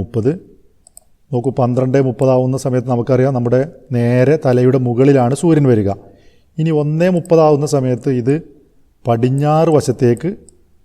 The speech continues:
സൂര്യൻ മാറുന്നത് നമുക്ക് അറിയാം. നോക്കൂ, ഇപ്പോൾ ഇവിടെ വെസ്റ്റ് എന്ന ഭാഗത്തേക്ക് ഞാനിത് തിരിച്ചിട്ടുണ്ട്. ഇപ്പോൾ ഒന്നേ മുപ്പത്തഞ്ച്, പതിനാല് മുപ്പത്തഞ്ച് എന്ന് പറഞ്ഞാൽ രണ്ടേ മുപ്പത്തഞ്ച്, വീണ്ടും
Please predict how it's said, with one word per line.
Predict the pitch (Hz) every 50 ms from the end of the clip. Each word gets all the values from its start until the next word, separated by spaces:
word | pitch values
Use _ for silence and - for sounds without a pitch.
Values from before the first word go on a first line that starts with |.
| _ _ _ _ _ _ _ _ _ _ _ _ _ _ _ _ _ _ _ _ _ _ _ - _ _ _ _ -
സൂര്യൻ | - 131 123 127 127 127 156 170 - - - 123
മാറുന്നത് | 117 117 117 117 120 113 120 120 117
നമുക്ക് | 107 101 - 123 117 110
അറിയാം. | 104 107 110 120 143 170 165 - - - - _ -
നോക്കൂ, | 123 117 - 131 120 107
ഇപ്പോൾ | - 127 123 120
ഇവിടെ | 120 123 120 107 107
വെസ്റ്റ് | 120 - - - - - - 170 190 175 - 139
എന്ന | 127 123 123 113
ഭാഗത്തേക്ക് | 117 113 113 110 113 123 107 127 117 117
ഞാനിത് | 113 113 110 110 -
തിരിച്ചിട്ടുണ്ട്. | 113 98 95 - 117 101 120 107 104 117 143 156 - - - - _ _ _ _ _ _ _ _ _ _ _ _ -
ഇപ്പോൾ | 127 - 143 139 131
ഒന്നേ | 123 127 131 147 151 143
മുപ്പത്തഞ്ച്, | 123 104 - 131 107 - 123 113 110 110 135 175 - - - _ _ _ - _ - _ _ _ _ _ _ _ _ _ _ _ -
പതിനാല് | 139 131 127 135 139 143 147 143 147 143 139
മുപ്പത്തഞ്ച് | 135 - 135 123 143 131 123 131
എന്ന് | 131 135 135
പറഞ്ഞാൽ | 139 160 170 147 139
രണ്ടേ | 127 127 131 127 120 147 147 135
മുപ്പത്തഞ്ച്, | 113 - - 117 - 120 104 92 85 92 - - _ _ _ _ _ _ _ _ _ _ _ _ _ _ _ _ _ _ - 117
വീണ്ടും | 120 123 123 123 120